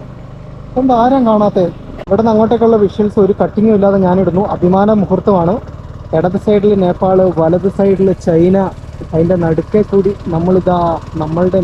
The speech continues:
മീനിക്കുട്ടിയും ഒത്ത് പോകുന്നു. ഇതാ ഈ കാണുന്ന, താഴെ കാണുന്ന ബിൽഡിങ്ങുകൾ നേപ്പാളിൻ്റെ ബിൽഡിംഗ്, അതിൻ്റെ തൊട്ട് മേലെ കാണുന്നത് ചൈനയിലെ ബിൽഡിങ്ങുകൾ. ഓ മൈ ഗോഡ്, ഇത്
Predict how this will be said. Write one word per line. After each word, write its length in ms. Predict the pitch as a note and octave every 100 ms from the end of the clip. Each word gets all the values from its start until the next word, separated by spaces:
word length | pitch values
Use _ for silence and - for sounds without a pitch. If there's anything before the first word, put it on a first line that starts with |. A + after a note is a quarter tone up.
| E3
മീനിക്കുട്ടിയും 680 | F3 G3+ - G#3 G#3+ G#3+ G#3
ഒത്ത് 200 | - G3+ -
പോകുന്നു. 460 | E3+ E3+ F#3+ G#3 A#3+ - - - - - - - -
ഇതാ 140 | E3+ E3
ഈ 20 | G#3 -
കാണുന്ന, 300 | G3 G3 G3 F3+
താഴെ 280 | E3+ F#3 A#3 A3+
കാണുന്ന 240 | G3 G3 F3+
ബിൽഡിങ്ങുകൾ 540 | F3 F3+ F#3+ F#3+ F#3+ F#3+ E3
നേപ്പാളിൻ്റെ 420 | D#3+ F3+ F#3 F#3+ F3
ബിൽഡിംഗ്, 260 | E3+ F3+
അതിൻ്റെ 180 | E3 E3 F3
തൊട്ട് 200 | E3 G3 F3
മേലെ 300 | E3 F3+ G3+ F#3+
കാണുന്നത് 400 | F3 E3+ E3+ E3+ D#3+
ചൈനയിലെ 480 | D3+ E3+ F#3 F#3+ F#3
ബിൽഡിങ്ങുകൾ. 480 | E3+ D#3+ E3 E3 D#3+ G3+ - - - - - - - - -
ഓ 80 | A3+ - - D3+
മൈ 100 | D3+ D#3
ഗോഡ്, 180 | F3 - - - - - - -
ഇത് 100 | -